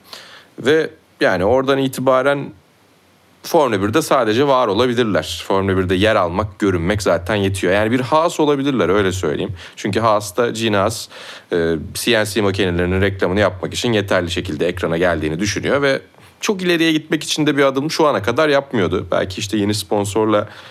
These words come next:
e, önümüzdeki yıllarda isim sponsoruyla bir şeyler yapabilirler. Ama yani çok rahat bir şekilde Red Bull Haas seviyesinde devam edip,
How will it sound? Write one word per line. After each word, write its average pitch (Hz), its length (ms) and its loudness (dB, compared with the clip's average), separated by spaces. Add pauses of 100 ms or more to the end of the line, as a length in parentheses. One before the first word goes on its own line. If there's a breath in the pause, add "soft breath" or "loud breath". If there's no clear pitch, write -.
(180 loud breath)
e, - 40 -4
önümüzdeki 95 500 0
yıllarda 92 580 0
isim - 240 -6
sponsoruyla 90 580 -2
bir 85 60 -6
şeyler 101 240 0
yapabilirler. 92 560 -2 (300 loud breath)
Ama 156 280 2
yani 107 160 2
çok 190 240 0
rahat 196 240 2
bir - 60 -4
şekilde 156 340 0
Red 147 220 0
Bull 151 100 -4
Haas 151 340 0
seviyesinde 127 560 0
devam 127 300 4
edip, 101 200 -4